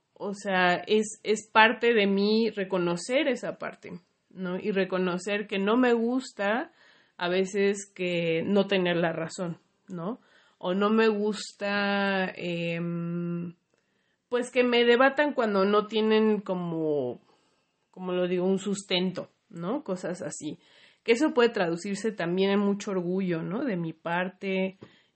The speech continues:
eh, y en una necesidad como de cierto control,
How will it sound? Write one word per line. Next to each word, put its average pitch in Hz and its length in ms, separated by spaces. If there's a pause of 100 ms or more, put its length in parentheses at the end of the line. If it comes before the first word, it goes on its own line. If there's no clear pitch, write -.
eh, 156 640
y 180 260
en 180 260
una 180 260
necesidad 170 800
como 180 380
de 165 260
cierto 175 420
control, - 460